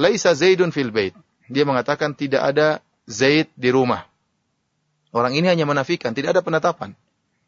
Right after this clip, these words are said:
Tidak ada di, Zaid di rumah, terus apa? Terus ada apa di rumah? Dia, dia, dia nggak ngomong. Dia cuma bilang, "Tidak ada Zaid di rumah." Kemudian ada orang kedua ngomong lain, lain, yang lain lagi. Dia berkata, "Zaidun fil bait." Zaid di rumah. Ya,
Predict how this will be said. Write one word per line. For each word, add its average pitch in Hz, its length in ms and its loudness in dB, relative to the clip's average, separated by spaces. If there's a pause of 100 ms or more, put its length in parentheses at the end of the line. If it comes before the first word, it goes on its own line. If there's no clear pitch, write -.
(160)
Tidak 135 140 0
ada 147 140 4
di, 143 240 2
Zaid 135 180 0
di 131 100 -2
rumah, 160 200 0
terus 160 160 -4
apa? 151 340 0
Terus 147 220 -8
ada 170 160 2
apa 170 80 -2
di 143 100 0
rumah? 131 220 0
Dia, 127 160 2
dia, 139 240 -2
dia 156 160 2
nggak 127 80 0
ngomong. 131 280 0
Dia 135 120 -2
cuma 139 160 -2
bilang, 175 240 2 (320)
"Tidak 151 260 2
ada 156 140 4
Zaid 170 200 2
di 139 120 2
rumah." 113 240 0 (1120)
Kemudian 170 320 -2
ada 190 100 2
orang 190 220 2
kedua 208 160 6
ngomong 185 260 2
lain, 185 140 4
lain, 185 160 2 (240)
yang 151 160 0
lain 160 160 2
lagi. 160 240 0
Dia 147 80 4
berkata, 139 400 0
"Zaidun 180 480 2
fil 170 160 0
bait." 165 240 2 (400)
Zaid 151 400 2
di 143 80 2
rumah. 143 400 0 (800)
Ya, 120 240 -4